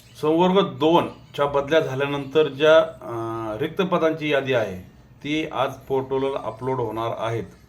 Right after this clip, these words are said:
प्रत्येक जिल्हा परिषदेच्या मुख्य कार्यकारी अधिकारी साहेब यांच्या log in-वर ह्या रिक्त पदांच्या याद्या, म्हणजे कोणत्या, संवर्ग दोनच्या बदल्या झाल्यानंतर जी काही रिक्त पदं राहिलेली आहेत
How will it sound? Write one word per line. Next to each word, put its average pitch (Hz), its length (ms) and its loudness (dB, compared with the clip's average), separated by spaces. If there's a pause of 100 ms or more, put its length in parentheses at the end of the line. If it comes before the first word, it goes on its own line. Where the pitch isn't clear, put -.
(160)
प्रत्येक 175 400 -2
जिल्हा 156 200 4
परिषदेच्या 139 540 -2
मुख्य 139 320 -4
कार्यकारी 147 420 2
अधिकारी 127 480 0
साहेब 123 320 -6 (160)
यांच्या 127 300 0
log 127 340 0
in-वर 131 240 -2 (480)
ह्या 151 180 6
रिक्त 180 240 -2
पदांच्या 139 440 0
याद्या, 120 260 2
म्हणजे 139 260 -2
कोणत्या, 165 500 2 (460)
संवर्ग 160 480 4
दोनच्या 156 320 2
बदल्या 147 300 2
झाल्यानंतर 135 560 0
जी 131 320 -6
काही 165 260 2
रिक्त 165 200 -2
पदं 147 260 0
राहिलेली 127 340 0
आहेत 117 320 0